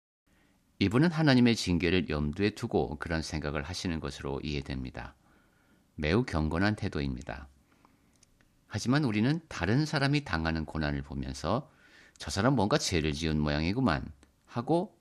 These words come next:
단정 지으면 안 됩니다. 욥기에 나오는 친구들이 그 예입니다.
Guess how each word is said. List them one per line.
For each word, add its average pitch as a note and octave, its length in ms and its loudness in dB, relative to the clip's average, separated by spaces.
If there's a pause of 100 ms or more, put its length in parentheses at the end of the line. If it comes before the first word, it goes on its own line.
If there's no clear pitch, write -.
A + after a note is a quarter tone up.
단정 C#2 400 -4
지으면 C#2+ 560 -4
안 C#2 160 -6
됩니다. - 500 -12 (1500)
욥기에 A2+ 440 6
나오는 C#3 300 6
친구들이 F2+ 680 2
그 D#2+ 420 0
예입니다. D2+ 760 0